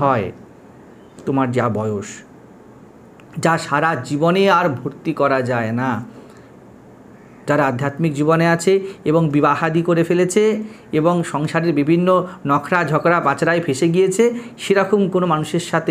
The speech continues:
যারা really আধ্যাত্মিক জীবন চায়, তাদেরকে জিজ্ঞেস করে দেখো ব্লান্ডারটা তোমার বয়সেই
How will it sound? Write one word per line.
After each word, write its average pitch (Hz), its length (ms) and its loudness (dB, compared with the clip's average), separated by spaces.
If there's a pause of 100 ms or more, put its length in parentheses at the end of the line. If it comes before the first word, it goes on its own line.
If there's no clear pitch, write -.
যারা 196 140 4 (260)
really 196 360 4 (420)
আধ্যাত্মিক 151 460 -2
জীবন 123 220 -2 (120)
চায়, 104 180 -2 (300)
তাদেরকে 135 380 -2
জিজ্ঞেস 131 320 -4
করে 110 240 -4
দেখো 113 240 -6 (600)
ব্লান্ডারটা 139 520 0 (100)
তোমার 135 260 0
বয়সেই 127 320 0